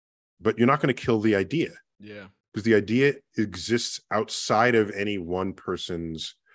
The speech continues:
Speaker 1: provided the idea has been communicated, um,
Speaker 2: Mm-hmm.
Speaker 1: it can take root in other people. So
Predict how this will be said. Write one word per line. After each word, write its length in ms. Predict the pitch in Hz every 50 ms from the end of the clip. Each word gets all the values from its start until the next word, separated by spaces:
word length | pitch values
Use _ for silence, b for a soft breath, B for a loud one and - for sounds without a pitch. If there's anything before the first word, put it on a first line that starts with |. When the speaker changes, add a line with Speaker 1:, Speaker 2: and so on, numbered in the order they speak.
| B -
Speaker 1:
provided 380 | - 120 101 120 131 139 143 127
the 120 | 120 113
idea 360 | 107 104 104 113 117 117 110
has 180 | 101 110 95 85
been 240 | 90 98 92 87 85
communicated, 760 | - - 120 127 185 233 240 240 - - - - - - _ _ _ _ _ -
um, 300 | 87 87 85 90 90 98
Speaker 2:
Mm-hmm. 120 | - -
Speaker 1:
it 80 | - -
can 200 | - 101 90 -
take 220 | - 117 104 90 - -
root 260 | 110 151 151 - - - _ _ _ _
in 180 | - 95 90 92 -
other 200 | 90 87 80 85
people. 440 | 80 - 131 123 - 90 - - _ _ _ _ _ _ _ _ _ _ _ _ _
So 960 | - - - - - 107 101 95 95 95 95 92 92 92 92 92 90 90 -